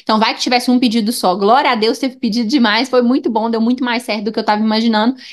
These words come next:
Esse vídeo vai acabar ficando um pouco mais longo justamente por isso, porque são muitas caixas, mas na hora de abrir eu tento acelerar. Enfim, eu poderia ter feito com qualquer marca,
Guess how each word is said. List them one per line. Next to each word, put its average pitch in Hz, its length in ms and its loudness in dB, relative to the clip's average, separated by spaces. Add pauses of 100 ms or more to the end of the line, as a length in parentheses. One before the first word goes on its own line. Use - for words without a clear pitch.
Esse 233 160 -2
vídeo 226 160 4
vai 233 80 2
acabar 226 180 2
ficando 226 220 -2
um 233 40 0
pouco 233 200 -2
mais 220 200 0
longo 214 200 0
justamente 233 360 -2
por 214 140 -2
isso, 226 120 -4
porque 233 100 -2
são 240 120 0
muitas 233 320 2
caixas, 208 360 -2
mas 214 160 0
na 214 100 0
hora 202 140 0
de 208 80 0
abrir 202 220 0
eu 202 60 -4
tento 208 200 -2
acelerar. 214 500 0 (240)
Enfim, 320 240 4
eu 220 80 2
poderia 269 260 2
ter 330 120 0
feito 320 160 -2
com 320 80 2
qualquer 320 340 2
marca, 247 380 -4